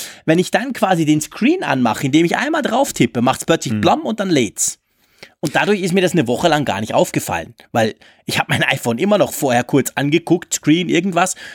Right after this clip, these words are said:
Speaker 1: und steck es dann ein. Also dumm, es ist schon, ja, ich sag mal, das passiert jetzt nicht allen.
Speaker 2: Ja, genau,
Speaker 1: Du musst
Speaker 2: das ist,
Speaker 1: schon ziemlich
Speaker 2: das,
Speaker 1: dir Mühe geben, dass du
Speaker 2: das ist der
Speaker 1: überhaupt dieses
Speaker 2: Punkt.
Speaker 1: Chargegate erreichst.
Speaker 2: Ja, das, das ist nämlich der Punkt. Und ich finde, dass das, äh,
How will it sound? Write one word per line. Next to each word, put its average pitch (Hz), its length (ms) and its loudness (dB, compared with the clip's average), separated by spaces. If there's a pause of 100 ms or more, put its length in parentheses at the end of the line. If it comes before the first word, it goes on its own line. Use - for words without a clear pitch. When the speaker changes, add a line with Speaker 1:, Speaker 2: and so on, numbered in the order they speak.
(160)
Speaker 1:
und 170 140 2
steck 135 220 0
es 151 100 0
dann 165 160 0
ein. 165 280 0
Also 113 180 -8 (220)
dumm, 165 260 2 (400)
es 170 160 -6
ist 185 100 0
schon, 233 240 0 (580)
ja, 151 360 -2 (260)
ich 160 120 -2
sag 170 180 -2
mal, 160 100 2
das - 140 0
passiert 135 400 0
jetzt 131 160 0
nicht 240 180 0
allen. 110 380 -4 (260)
Speaker 2:
Ja, 127 180 2
genau, 131 220 2
Speaker 1:
Du 123 60 2
musst 131 120 2
Speaker 2:
das 135 80 0
ist, 208 40 2
Speaker 1:
schon 196 140 -6 (100)
ziemlich 226 480 0
Speaker 2:
das, - 40 -20
Speaker 1:
dir 196 160 0
Mühe 214 280 2
geben, 143 320 2
dass 135 140 0
du - 100 0
Speaker 2:
das 127 80 4
ist 131 80 0
der 151 100 2
Speaker 1:
überhaupt - 120 -6
dieses 139 100 4 (100)
Speaker 2:
Punkt. - 100 -6
Speaker 1:
Chargegate 117 520 -4
erreichst. 123 440 -4
Speaker 2:
Ja, 120 80 -8 (200)
das, 131 220 0
das 131 160 0
ist 123 140 -2
nämlich 120 180 2
der 117 120 -6
Punkt. 123 340 0
Und 117 340 -10 (340)
ich - 140 -4
finde, 143 300 4
dass 131 280 0
das, - 300 0
äh, 123 200 2